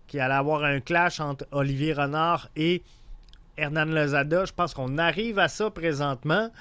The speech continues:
Et le mercato va nous dire lequel des deux va le remporter. Alors, si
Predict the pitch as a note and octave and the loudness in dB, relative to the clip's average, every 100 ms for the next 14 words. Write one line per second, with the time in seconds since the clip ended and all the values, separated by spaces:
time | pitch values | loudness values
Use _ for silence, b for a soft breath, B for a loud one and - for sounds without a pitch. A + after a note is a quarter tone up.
0 | B B B B B - - C#3+ D3+ D#3+ | B B B B B -14 -4 0 2 2
1 | F#3 - F3 - A#3 F3+ E3 D#3+ D#3 G#3+ | 0 0 -2 0 0 2 2 2 0 2
2 | F#3 D#3+ G#3+ G3 F#3 F3 G3+ F#3+ F3 D#3 | 2 2 0 0 0 2 2 2 2 2
3 | D3+ D#3+ D3+ - - D#3+ - B B B | 2 0 -2 -6 -4 -4 -6 B B B
4 | C3+ D3+ E3+ C#3 D3+ - - - - - | 0 2 2 -2 -12 -20 -20 -20 -20 -16
5 | - - - A#3+ A#3 | -12 -8 -2 0 0